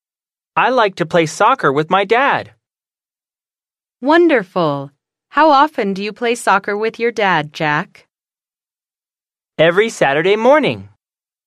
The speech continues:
Speaker 2: Where do you play soccer?
Speaker 1: At the park in our neighborhood.
Speaker 2: Are you good at soccer?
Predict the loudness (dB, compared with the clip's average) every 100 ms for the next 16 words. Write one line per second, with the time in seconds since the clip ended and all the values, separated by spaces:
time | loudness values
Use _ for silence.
0 | _ _ _ _ _ _ _ -4 0 0
1 | -2 -8 -8 -2 -2 -2 -2 -2 -2 -6
2 | -8 -10 _ _ _ _ _ _ _ _
3 | _ _ _ _ _ _ -4 -2 -6 -2
4 | 0 0 0 0 0 0 0 0 0 -2
5 | -4 -10 _ _ _ _ _ _ _ _
6 | _ _ _ _ _ -2 0 -4 -4 -4
7 | -2 -4 -6 0 0 2 0 0